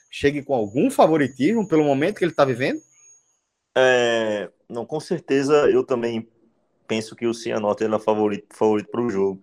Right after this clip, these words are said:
Speaker 2: Eu imagino um jogo equilibrado. Eu vou, eu vou tentar encarar aqui, é, não só esse jogo, mas o, o próximo jogo que a gente vai analisar, o do Paysandu com o C R B.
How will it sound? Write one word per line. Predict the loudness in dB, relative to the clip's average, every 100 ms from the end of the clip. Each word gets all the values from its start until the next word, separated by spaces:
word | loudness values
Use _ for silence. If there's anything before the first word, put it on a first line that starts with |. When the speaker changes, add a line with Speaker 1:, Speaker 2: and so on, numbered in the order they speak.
| _ _ _ _ _ _ -10
Speaker 2:
Eu |
imagino | 0 2 2 0
um |
jogo | 2 4 4
equilibrado. | 2 -2 4 6 4 0 -12 _ _ _ _ _ _ _ _ _
Eu | -4
vou, | 0 2
eu | 0
vou | 0
tentar | -2 0 0
encarar | 4 6 6
aqui, | 2 -6 -6 _ _ _ -14
é, | -8 -4 -2 -2 -4 -6 -10 -8
não | -6
só | -2 -2
esse | -2 -6
jogo, | -6 -2
mas | -2 -2
o, | -4 -10
o | -14 -16
próximo | 2 2 2 -10 -6
jogo | -6
que | -4
a |
gente | -8 -2
vai | -2
analisar, | 0 0 2 2 2 _ _ _ _ _ _
o | -6
do | -6
Paysandu | 2 2 2 -4 -4
com | -4
o | 0
C | 4
R | 4 2
B. | -2 -2